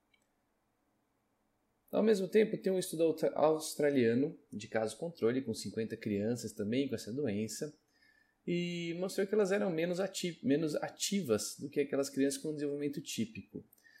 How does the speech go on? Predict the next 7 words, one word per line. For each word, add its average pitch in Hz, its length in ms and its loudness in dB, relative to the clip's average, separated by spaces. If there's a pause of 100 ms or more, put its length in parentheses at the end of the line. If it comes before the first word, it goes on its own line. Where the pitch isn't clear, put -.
(140)
com 151 100 -2
menor 139 400 8
capacidade 123 480 0
deambulatória 117 760 0
e 143 60 -2
menor 139 280 2
equilíbrio. 120 520 0